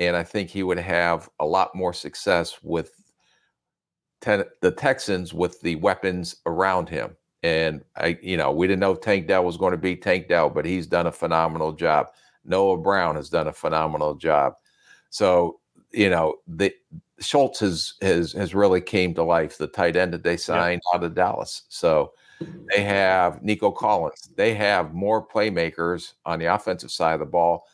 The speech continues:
Speaker 1: that were hidden maybe last year with Mims as a quarterback. But you see, when you get a quarterback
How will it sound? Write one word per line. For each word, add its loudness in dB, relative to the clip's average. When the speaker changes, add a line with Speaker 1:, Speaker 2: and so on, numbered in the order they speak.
Speaker 1:
that 0
were 2
hidden -2
maybe 2
last 0
year 0
with -4
Mims 0
as -2
a -8
quarterback. 0
But -4
you -6
see, -2
when -4
you -4
get 2
a 0
quarterback 0